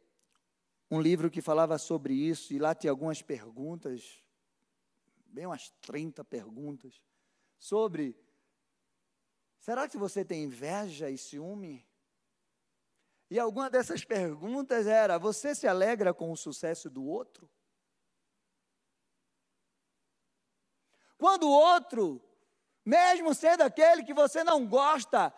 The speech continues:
começa a crescer e, e, e viver coisas que você desejava até, você se alegra com ele? Ou não?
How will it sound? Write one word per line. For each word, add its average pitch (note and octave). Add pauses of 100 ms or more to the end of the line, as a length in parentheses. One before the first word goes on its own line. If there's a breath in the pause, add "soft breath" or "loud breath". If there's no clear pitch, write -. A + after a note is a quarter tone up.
(160 soft breath)
começa D4+
a D4
crescer C4+ (180 soft breath)
e, B3+
e, B3 (240 soft breath)
e B3+
viver B3 (600 soft breath)
coisas B3+
que -
você B3+
desejava A#3+
até, B3
você D#4
se -
alegra D4+
com C4
ele? C#4+ (2500)
Ou G#3+
não? D3